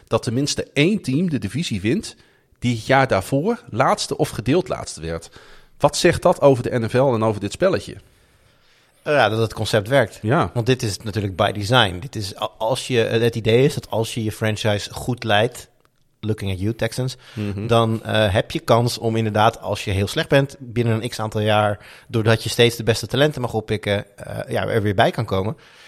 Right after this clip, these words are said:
Speaker 2: Ja, en dat zie je dus nu, hè. Burrow, Burrow natuurlijk, eh, hoog gepikt, Chase, eh, eh, first rounder. En, eh, zo kun je nog wel even doorgaan, ook met een aantal andere spelers daar. En, eh, nou ja, goed, als dat, eh, als dat bij elkaar past en goed geleid wordt, dan, eh, dan sta je er.
Speaker 1: Ja, absoluut. Eh,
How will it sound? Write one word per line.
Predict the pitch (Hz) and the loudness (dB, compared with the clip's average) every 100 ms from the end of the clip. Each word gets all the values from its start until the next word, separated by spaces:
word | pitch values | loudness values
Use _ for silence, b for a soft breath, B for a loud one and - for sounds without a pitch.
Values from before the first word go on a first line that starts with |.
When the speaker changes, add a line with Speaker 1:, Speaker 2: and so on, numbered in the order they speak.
| B | B
Speaker 2:
Ja, | - 147 | -4 0
en | 110 | 0
dat | 104 | -2
zie | - 127 | -4 -2
je | |
dus | 165 170 | -2 0
nu, | 160 | 2
hè. | 139 | 2
Burrow, | 131 120 131 127 120 | 2 4 6 6 4
Burrow | 139 147 135 | 2 4 2
natuurlijk, | 127 131 131 131 | 0 -2 -2 0
eh, | 127 | 2
hoog | 123 127 | 2 2
gepikt, | - - 123 - - | -2 -8 -8 -8 -4
Chase, | 165 156 - - | -2 0 -4 -6
eh, | 117 117 117 113 113 113 | -2 0 2 0 2 0
eh, | 113 | 0
first | - 127 113 | -2 -4 -2
rounder. | 117 117 113 113 B B B B | -2 0 2 2 B B B B
En, | 135 123 | -2 0
eh, | 117 | 2
zo | 113 120 | 2 2
kun | 123 | 2
je | 113 | 2
nog | 113 | 4
wel | 107 | 2
even | 104 | 2
doorgaan, | 117 123 107 107 | 2 4 0 0
ook | 107 | -2
met | 107 | -4
een | 107 | -4
aantal | 107 101 104 | -4 -2 -2
andere | 113 110 | -2 -4
spelers | - 98 98 | -4 -4 -4
daar. | 98 98 - _ _ _ _ - - | -4 -4 -6 _ _ _ _ -18 -8
En, | 131 110 | -4 -2
eh, | |
nou | 101 104 | -2 -4
ja, | |
goed, | 107 110 | -8 -10
als | - - | -8 -6
dat, | 110 - | -4 -4
eh, | |
als | 104 127 | 0 0
dat | 120 | -2
bij | 107 | -4
elkaar | 107 107 107 | -2 -2 0
past | 113 - | -2 -2
en | 107 | -6
goed | - - | -8 -6
geleid | 104 104 101 | -4 -4 -4
wordt, | 98 - - | -8 -10 -10
dan, | 98 98 | -8 -10
eh, | 98 - | -14 -12
dan | 113 | -8
sta | - 113 | -2 0
je | 160 | 0
er. | 110 - _ | -6 -10 _
Speaker 1:
Ja, | - 123 - _ _ | -6 -6 -6 _ _
absoluut. | 110 - 98 98 - _ B B B | -10 -10 -8 -8 -10 _ B B B
Eh, | - 113 | -6 -2